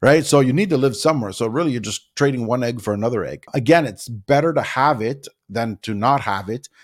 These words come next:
because you're still building equity. In worst case scenario,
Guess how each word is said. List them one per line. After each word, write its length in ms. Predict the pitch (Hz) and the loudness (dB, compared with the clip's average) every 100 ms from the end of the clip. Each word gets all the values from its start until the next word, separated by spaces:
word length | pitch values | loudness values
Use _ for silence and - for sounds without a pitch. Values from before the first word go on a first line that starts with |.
| _ | _
because 200 | - 120 | -4 -2
you're 80 | 113 | -2
still 200 | 110 151 | 0 0
building 380 | 117 120 113 110 - | 0 -2 -2 -6 -6
equity. 340 | 131 - 95 | -6 -6 -6
In 80 | 98 | -4
worst 260 | 120 135 | -2 -2
case 200 | - 110 | -6 -8
scenario, 720 | - 98 117 127 87 76 127 | -8 -6 -4 -4 -6 -6 -8